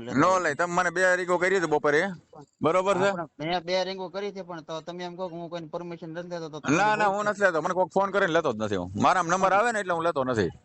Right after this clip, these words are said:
Speaker 2: પેલા જ હું, અ, કહી દઉં, તમે
Speaker 1: તો,
Speaker 2: મને ફોન કર્યો
Speaker 1: તો,
Speaker 2: છે ને?
Speaker 1: તો, તો,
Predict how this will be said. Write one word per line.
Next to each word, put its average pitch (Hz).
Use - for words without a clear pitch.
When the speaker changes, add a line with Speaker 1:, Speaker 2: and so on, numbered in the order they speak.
Speaker 2:
પેલા 170
જ 156
હું, 151
અ, 143
કહી 175
દઉં, 160
તમે 160
Speaker 1:
તો, 165
Speaker 2:
મને 180
ફોન 190
કર્યો 202
Speaker 1:
તો, -
Speaker 2:
છે 214
ને? 202
Speaker 1:
તો, 214
તો, 202